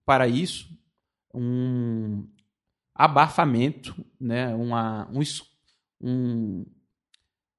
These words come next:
uma diminuição dos recursos para os caps, né, que eram os,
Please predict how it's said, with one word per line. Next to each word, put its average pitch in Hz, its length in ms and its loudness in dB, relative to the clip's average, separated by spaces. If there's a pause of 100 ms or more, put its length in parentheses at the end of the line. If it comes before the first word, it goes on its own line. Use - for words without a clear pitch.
(100)
uma 127 160 0
diminuição 190 960 4
dos 135 200 0
recursos 127 840 -2 (420)
para 135 300 8
os 170 160 2
caps, 120 440 0
né, 127 280 0 (240)
que 120 220 -2
eram 135 460 4 (140)
os, 127 420 -8